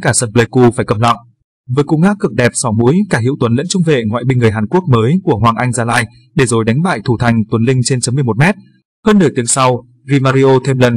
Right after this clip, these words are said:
khiến người hâm mộ Hoàng Anh Gia Lai phải vào đầu bứt tai với pha đột phá, khiến thủ thành Tuấn Linh phải cản người trái phép trong vòng cấm địa. Tiếc cho cựu ngoại binh của đội bóng phố núi khi cú đá phạt đền thứ hai của anh lại tìm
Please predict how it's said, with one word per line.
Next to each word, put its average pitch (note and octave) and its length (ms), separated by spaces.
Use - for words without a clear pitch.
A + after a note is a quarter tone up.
khiến C3+ 140
người D#3+ 100
hâm D3+ 120
mộ C3+ 240
Hoàng A#2+ 160
Anh B2+ 220
Gia B2+ 120
Lai B2+ 240
phải A2+ 320
vào A#2 100
đầu A2+ 260
bứt F#3 140
tai B2+ 260
với B2 220
pha F3+ 80
đột C3+ 200
phá, C3 260
khiến D#3+ 120
thủ F3+ 160
thành B2 160
Tuấn B2+ 120
Linh C#3 240
phải C#3 120
cản A2 140
người A2 120
trái A2+ 220
phép G#3+ 140
trong C3 160
vòng A2+ 180
cấm A#2+ 120
địa. C3 180
Tiếc G#3+ 140
cho G#3+ 100
cựu F3+ 160
ngoại A#2+ 180
binh C3 220
của B2+ 100
đội A#2+ 180
bóng A2+ 180
phố A#2+ 120
núi A#2+ 240
khi C3 120
cú A#2+ 140
đá B2 200
phạt C3+ 120
đền A2+ 180
thứ B2 100
hai B2+ 300
của C3 140
anh B2 260
lại B2 220
tìm A#2+ 160